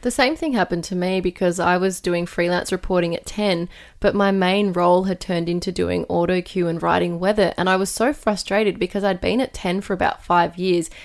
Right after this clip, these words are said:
and it came to the stage where I had to make the difficult decision to just get rid of that job and try and work my way into Channel seven, where I was also doing some work at the time. And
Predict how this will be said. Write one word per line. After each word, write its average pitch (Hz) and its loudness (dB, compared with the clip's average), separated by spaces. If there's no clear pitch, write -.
and 196 0
it - -2
came 226 0
to 330 0
the 302 0
stage 185 0
where 190 2
I - -4
had 190 0
to 190 -6
make 185 0
the 190 -6
difficult 180 -4
decision 170 -2
to 175 -6
just 190 -2
get 208 2
rid 185 0
of 196 -2
that - 0
job 135 0
and 196 0
try 190 0
and 180 0
work 175 2
my 175 2
way 170 4
into 175 -4
Channel 175 -2
seven, 175 -2
where 175 2
I 180 4
was 170 0
also 180 2
doing 180 2
some 180 -2
work 165 0
at 151 -8
the - -2
time. 220 -2
And 196 0